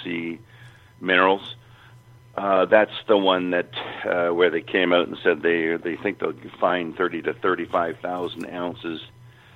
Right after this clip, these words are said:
in the Father's Day vein. They've subsequently come out and said it looks like this thing extends quite a bit further. Uh, but there's no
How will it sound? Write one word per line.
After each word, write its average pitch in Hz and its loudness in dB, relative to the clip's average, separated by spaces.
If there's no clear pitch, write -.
in 82 -4
the - -10
Father's 90 4
Day 87 -4
vein. 107 2
They've 95 2
subsequently 85 0
come 90 0
out 87 2
and 60 -8
said 87 2
it 76 -2
looks 85 -2
like 80 -6
this 85 -6
thing 78 -2
extends 78 -6
quite 120 2
a 80 2
bit 85 0
further. 90 4
Uh, 90 2
but 98 -2
there's 113 4
no 117 6